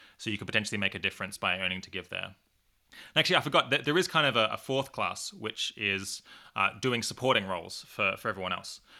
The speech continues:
So, uh, doing things like communications and marketing and organization and project management and fundraising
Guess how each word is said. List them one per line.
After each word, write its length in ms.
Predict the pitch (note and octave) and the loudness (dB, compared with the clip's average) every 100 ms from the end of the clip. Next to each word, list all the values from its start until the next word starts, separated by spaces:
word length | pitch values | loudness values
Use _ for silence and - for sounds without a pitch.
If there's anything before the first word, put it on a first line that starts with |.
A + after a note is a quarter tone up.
| - - | -20 -12
So, 600 | - - B2 G#2+ G#2 G#2 | -6 4 6 8 6 6
uh, 400 | G#2+ G2 F#2+ - A2+ | 4 6 4 2 -4
doing 200 | B2 A2+ | -2 0
things 220 | G#2+ G#2 | 0 0
like 180 | G#2+ G#2 | 2 0
communications 1000 | - A#2+ G#2+ G#2 G2+ G2 - G2+ F#2+ G2+ | 0 0 0 4 4 4 2 -2 -2 -4
and 160 | F#2+ F#2 | -4 -2
marketing 540 | G#2 G#2 G#2+ G2+ G2 | 0 0 -2 -2 -2
and 100 | F#2 | -4
organization 800 | G2 G2+ F#2 F#2+ F#2+ - G#2+ F#2+ | -4 -4 -2 0 -2 -2 -4 -4
and 100 | F2+ | -6
project 380 | - G2+ G2+ - | -4 -2 -2 -4
management 480 | F#2 F#2 - F#2+ F#2+ | -4 -6 -6 -6 -6
and 80 | G2 | -6
fundraising 800 | - G2 G2 F#2+ F#2+ F#2+ F2+ | -4 -2 0 0 0 -2 -2